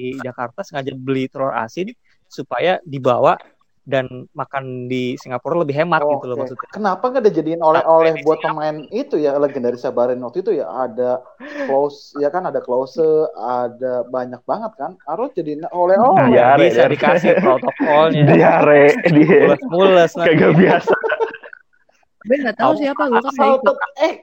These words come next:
Speaker 2: mister," bilang gitu.
Speaker 1: Dia kira telur Paskah kali. Ada telur warna biru begitu.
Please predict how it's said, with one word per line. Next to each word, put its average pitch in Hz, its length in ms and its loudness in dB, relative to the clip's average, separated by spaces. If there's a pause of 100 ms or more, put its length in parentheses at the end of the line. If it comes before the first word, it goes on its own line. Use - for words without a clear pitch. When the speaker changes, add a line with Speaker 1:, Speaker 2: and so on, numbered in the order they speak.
(160)
Speaker 2:
mister," 240 400 2 (400)
bilang 135 320 -6
gitu. 175 380 0 (1600)
Speaker 1:
Dia 170 220 2
kira 214 240 4
telur 202 260 6
Paskah 233 520 2
kali. 170 260 2 (180)
Ada 175 300 0
telur 180 300 4 (160)
warna 165 260 4
biru 151 240 -4
begitu. 151 480 0